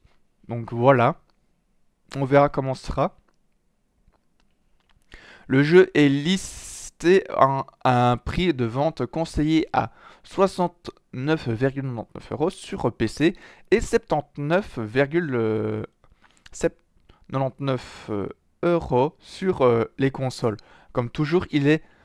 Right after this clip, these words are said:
euh, possible de récupérer le jeu un peu moins cher, euh, pour ses précommandes et ses premiers jours de sortie avec, euh, des tarifs parfois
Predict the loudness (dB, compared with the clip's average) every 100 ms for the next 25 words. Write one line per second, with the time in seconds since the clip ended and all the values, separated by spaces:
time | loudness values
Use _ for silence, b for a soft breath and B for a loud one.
0 | b -4 -2 0 0 0 -2 0 -2 0
1 | -4 -4 -6 -4 -2 0 0 -2 -2 -2
2 | -4 b b b b b 2 2 2 0
3 | 0 2 2 2 2 4 4 0 0 0
4 | 2 2 0 -2 -4 -8 -4 -2 -2 -2
5 | -2 0 0 -2 -6 -8 -6 -8 -4 -6
6 | -6 -6 -6 -6 b b b -8 -6 -4
7 | -4 -2 -2 0 -2 -2 -4 -4 -8 _
8 | -8 -6 0 0 0 -4 -6 -4 0 0